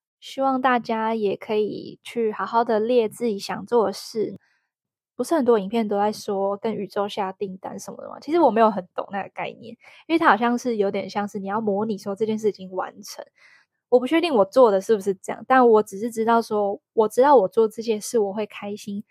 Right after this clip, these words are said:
所以我列这些，而且这是我真的想做的事，或者甚至是论文什么完成那些，我知道我都会得到成就感什么，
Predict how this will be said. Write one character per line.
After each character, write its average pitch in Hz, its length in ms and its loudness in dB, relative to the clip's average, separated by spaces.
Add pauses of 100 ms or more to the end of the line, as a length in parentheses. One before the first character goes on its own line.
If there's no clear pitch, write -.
(260)
所 240 120 2
以 233 60 6
我 208 200 6
列 233 220 0
这 214 160 -6
些， 208 360 -12
而 - 40 -4
且 262 160 2
这 240 140 -10
是 262 100 0
我 196 140 0
真 226 240 -8
的 226 80 -6
想 190 180 -14 (140)
做 202 240 -8
的 - 100 -12
事， - 360 -12 (500)
或 262 100 0
者 208 140 -2
甚 240 300 -6
至 233 100 -6
是 233 140 -6
论 220 240 -2
文 190 320 -10
什 - 200 -18
么 190 180 -10
完 196 220 -8
成 208 300 -12
那 226 100 -6
些， 247 200 -6
我 220 160 -4
知 - 80 -12
道 277 160 2
我 220 120 4
都 226 220 -6
会 240 180 -2
得 202 160 -4
到 208 140 -2
成 196 220 -12
就 208 120 -6
感 214 220 -14
什 - 140 -20
么， 240 160 -18